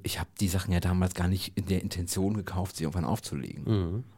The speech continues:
Speaker 1: Ne? Also ich hab, äh, tatsächlich damit dann irgendwie auch kurz danach, äh, aufgelegt, also die da eingebaut. Aber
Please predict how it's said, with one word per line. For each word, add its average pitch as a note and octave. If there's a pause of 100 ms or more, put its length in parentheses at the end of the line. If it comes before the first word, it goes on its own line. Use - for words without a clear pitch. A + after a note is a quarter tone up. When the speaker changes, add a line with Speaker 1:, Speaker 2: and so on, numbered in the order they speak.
(120)
Speaker 1:
Ne? G#2+
Also F#2+
ich -
hab, -
äh, F#2+
tatsächlich F#2+
damit G2
dann F#2+
irgendwie G2+
auch C2
kurz -
danach, -
äh, F#2+
aufgelegt, D3+
also F2+
die F2+
da F2+
eingebaut. A#2 (300)
Aber D2+